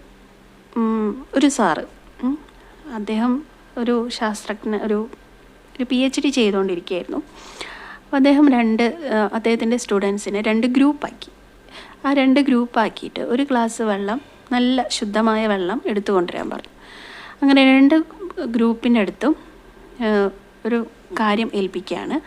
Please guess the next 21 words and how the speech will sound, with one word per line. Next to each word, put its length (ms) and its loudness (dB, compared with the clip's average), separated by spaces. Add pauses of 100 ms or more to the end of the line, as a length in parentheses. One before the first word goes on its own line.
(480)
ഒരു 120 6
ഗ്രൂപ്പിൻ്റെ 440 4
അടുത്ത് 180 -4
പറഞ്ഞു, 400 0
"നിങ്ങൾ 380 0
നല്ല 440 0
വാക്കുകൾ 520 0
മാത്രം 600 -4 (320)
ഈ 120 0
ഗ്ലാസ്സിൽ 580 -4 (440)
നിങ്ങൾ 160 0
മന്ത്രിക്കുക, 520 -2 (200)
അല്ലെങ്കിൽ 320 -6 (240)
ചൊല്ലുക, 260 0 (500)
പറയുക. 280 0 (500)
ഈ 120 2
ഗ്ലാസ്സിൽ 440 0
വെള്ളം 360 0 (100)
നോക്കി 320 -2
പറയാം." 300 -8 (1600)
അപ്പോ 300 -4